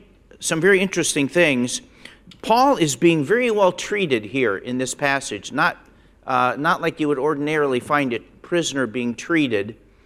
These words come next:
He's able to bring some companions with him. He's treated well by the centurion in charge.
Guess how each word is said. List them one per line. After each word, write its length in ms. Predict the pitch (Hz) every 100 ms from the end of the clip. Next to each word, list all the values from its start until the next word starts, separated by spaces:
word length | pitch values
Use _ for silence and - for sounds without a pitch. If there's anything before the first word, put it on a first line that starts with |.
| - - - _
He's 240 | - 151 190
able 220 | 202 190
to 60 |
bring 240 | 143 180 185
some 200 | - 139
companions 680 | 139 139 180 190 170 135 127
with 220 | 123 -
him. 280 | 143 175 - _ _ _ _ _ _
He's 200 | 147 -
treated 360 | - 208 185
well 460 | 139 143 147 147 -
by 480 | 127 131 131 131 127 - - _ _ _ -
the 160 | 120
centurion 680 | 117 156 143 - 175 147 135
in 80 | 117
charge. 600 | - 160 127 113 117 -